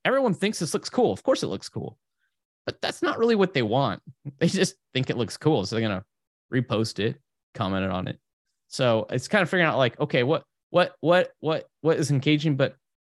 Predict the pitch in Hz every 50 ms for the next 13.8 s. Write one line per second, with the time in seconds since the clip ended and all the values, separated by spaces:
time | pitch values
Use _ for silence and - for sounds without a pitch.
0 | _ _ _ _ _ _ _ _ _ _ - - 160 156 151 - - 147 160 165
1 | - - 160 135 - - 147 139 139 139 135 139 127 - - - 143 123 117 117
2 | 120 120 120 117 104 107 123 104 101 - - - 143 131 120 98 95 107 123 110
3 | - 87 85 - - - _ _ _ - - 87 90 87 - 101 120 107 104 123
4 | 135 131 - 120 92 - 113 123 107 104 95 90 95 101 101 107 101 - _ _
5 | _ _ _ - - 107 113 113 120 123 131 131 - 120 101 123 135 113 - 131
6 | 127 120 - 117 139 170 180 131 127 151 139 117 107 110 110 104 127 135 - -
7 | 107 151 160 147 120 131 117 104 - 131 113 110 104 98 131 131 131 - 107 107
8 | - 127 107 101 92 104 120 117 - - 123 104 123 120 - - 120 113 113 110
9 | 120 110 101 95 110 120 117 104 - - 120 123 117 101 92 - - _ - _
10 | _ _ _ - - 185 165 127 98 98 117 110 113 123 139 139 - 117 127 131
11 | - 120 107 98 113 107 104 101 104 104 - - 123 - 156 - 135 113 131 139
12 | 147 165 170 180 165 156 139 113 - - 127 123 123 113 110 110 110 - - -
13 | 127 113 - - 90 90 90 - 110 120 123 120 131 123 120 -